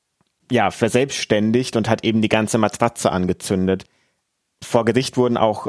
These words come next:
Aufnahmen aus der Zelle gezeigt, Videoaufnahmen, wo Eric X aber erst die, die Kamera verdeckt, verhängt,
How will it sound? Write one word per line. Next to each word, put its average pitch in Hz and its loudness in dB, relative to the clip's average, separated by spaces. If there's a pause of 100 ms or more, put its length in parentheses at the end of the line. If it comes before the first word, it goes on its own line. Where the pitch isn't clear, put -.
Aufnahmen 127 0
aus 123 0
der 113 0
Zelle 123 0
gezeigt, 113 0
Videoaufnahmen, 123 0 (360)
wo 113 0
Eric 120 0
X 123 -2
aber 107 2
erst 117 0
die, 113 0 (220)
die 113 -4
Kamera 123 2
verdeckt, - -2
verhängt, 139 -2